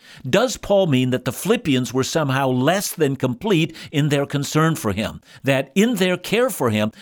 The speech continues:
this man had done what the church had left undone? Is this, in fact, a gentle rebuke? Well, probably not. Instead, it should be seen as a compliment. I think what was lacking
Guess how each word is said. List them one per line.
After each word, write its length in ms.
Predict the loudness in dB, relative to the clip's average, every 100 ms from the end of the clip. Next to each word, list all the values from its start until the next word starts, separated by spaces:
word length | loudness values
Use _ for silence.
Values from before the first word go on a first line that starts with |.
| -4
this 280 | -2 -2 0
man 240 | 0 2
had 180 | 0 2
done 220 | 0 2
what 140 | 0 -2
the 80 |
church 560 | -4 -2 0 2 0 -4 -12 -6
had 160 | -2
left 240 | 0 0 0
undone? 540 | 2 2 2 0 -2 -10 -10 -2
Is 200 | 0 0
this, 260 | 0 0
in 160 | -2 -2
fact, 340 | 0 -4 -2 -2
a 100 | -2
gentle 540 | 0 -2 -2 -2 -2
rebuke? 580 | 0 0 0 -2 -6 -20 _ _ -2
Well, 280 | -2 -2 -6
probably 580 | -4 0 0 2 0 0
not. 600 | -2 -2 -2 -4 -10 -16 -20 _ _ -20 -8 -2
Instead, 420 | 0 2 0 -2 -4
it 120 | -4 -2
should 340 | 0 0 2
be 160 | 0 0
seen 340 | 0 0 0
as 240 | 0 -4 -2
a 140 | -4
compliment. 680 | -2 -2 0 -2 -6 -8 -12 _ _ -16 -4
I 140 | -2
think 280 | 0 0 2
what 220 | 2 2
was 200 | 2 2
lacking 640 | 2 2 0 -2 -2 -2